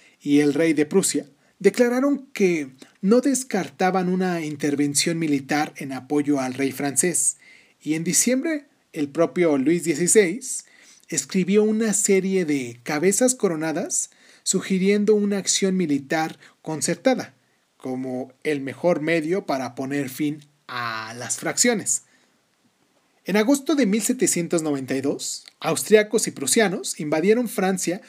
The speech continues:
con el propósito de restaurar a Luis dieciséis en todos sus poderes. Los invasores fueron rechazados en Valmy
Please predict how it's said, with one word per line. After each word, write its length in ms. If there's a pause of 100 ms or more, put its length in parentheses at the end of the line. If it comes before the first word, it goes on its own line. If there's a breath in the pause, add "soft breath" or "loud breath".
(160 loud breath)
con 160
el 80
propósito 640
de 320
restaurar 840 (100)
a 220
Luis 380
dieciséis 720 (560 loud breath)
en 160
todos 280
sus 180
poderes. 580 (180)
Los 600
invasores 720
fueron 320
rechazados 720
en 500
Valmy 400